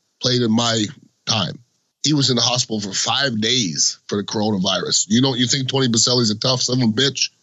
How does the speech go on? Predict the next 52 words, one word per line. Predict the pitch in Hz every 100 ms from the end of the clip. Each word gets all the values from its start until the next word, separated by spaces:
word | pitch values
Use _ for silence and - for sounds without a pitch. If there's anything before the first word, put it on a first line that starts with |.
| _ _ _
I | 104
heard | 113 131
he's | 117
in | 107
great | 98 131 120
shape. | - 139 143 - _ _ _ -
In | 170 175
the | 120
hospital | 101 165 170 - 131 110
for | 110
five | - 135 127
days | 117 123 113
from | 107
coronavirus. | 113 117 104 101 95 92
So | - 104 98 - - - - -
let's | 147
stop | - 170 147
saying | - 139 135
that | 113
this | 101 123
is | 110
only | 117 117
affecting | 101 113 110 104
young | 101 110 107
people | 120 113 107 98
and | 92
it | 110
won't | 123 131 110 -
hurt | - 87 113 -
me | 117 120
and | 110
I'm | 110 117
this | 110 117
and | - 104
I'm | 107
that. | 107 120 110
It's | 135
killing | - 151 127
people. | 101 92 - - _ _ _ -
So | - 117 104 101 - _ _ -
let's | 123 147
figure | - 151 139
out | 131 113
ways | 123 123 113
to, | - 104 90 _ _ -
to | 110
get | 123 127
this | 131 135
thing | 117 117 107
out | 120 135
of | 101
here. | 87 80 -